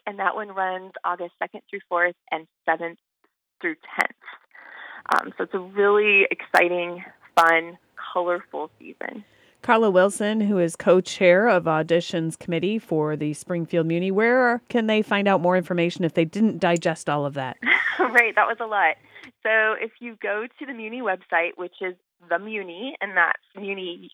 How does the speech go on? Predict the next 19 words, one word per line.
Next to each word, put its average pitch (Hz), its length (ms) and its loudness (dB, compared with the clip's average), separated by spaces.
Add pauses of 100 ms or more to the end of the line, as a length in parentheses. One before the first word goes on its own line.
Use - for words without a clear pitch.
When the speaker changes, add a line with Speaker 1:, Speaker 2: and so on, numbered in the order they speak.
(120)
Speaker 1:
M 190 320 4 (200)
U 170 500 0
N 170 160 -2 (260)
I, 151 480 2 (420)
um, 165 380 6
the 175 60 -6
muni 196 300 -10
dot 226 260 -2
org, 180 440 -6 (460)
and, 175 500 0 (300)
um, 160 340 -2 (240)
there's 185 300 -2
a, 156 220 0 (100)
a 175 40 -6
page 226 360 -6
that 190 160 -8
talks 196 260 -2
about 175 180 -4
each - 180 -18